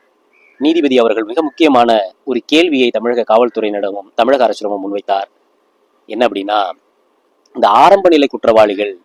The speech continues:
முதல் முறை குற்றவாளிகளை தனியாக பிரித்து அடைப்பதற்கு சிறையில் வசதி இருக்கிறதா,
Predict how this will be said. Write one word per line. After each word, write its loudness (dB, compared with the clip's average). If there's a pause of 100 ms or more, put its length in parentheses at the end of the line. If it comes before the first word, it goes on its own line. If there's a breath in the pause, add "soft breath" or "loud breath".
(200)
முதல் 4
முறை 2
குற்றவாளிகளை -2 (640)
தனியாக 4
பிரித்து 0
அடைப்பதற்கு -2 (200)
சிறையில் -2 (180)
வசதி -2
இருக்கிறதா, -2